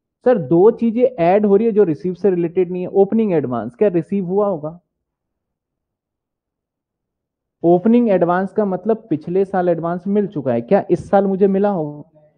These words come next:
फिर भी ये कर रहे हैं ना, तो ये receive से related ही नहीं है। Closing outstanding, क्या closing outstanding का पैसा मुझे receive हुआ होगा?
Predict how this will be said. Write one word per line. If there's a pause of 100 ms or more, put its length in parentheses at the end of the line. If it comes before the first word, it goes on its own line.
(220)
फिर
भी
ये
कर
रहे
हैं
ना, (480)
तो
ये
receive
से
related
ही
नहीं
है। (1160)
Closing
outstanding, (600)
क्या
closing
outstanding
का
पैसा
मुझे
receive
हुआ
होगा?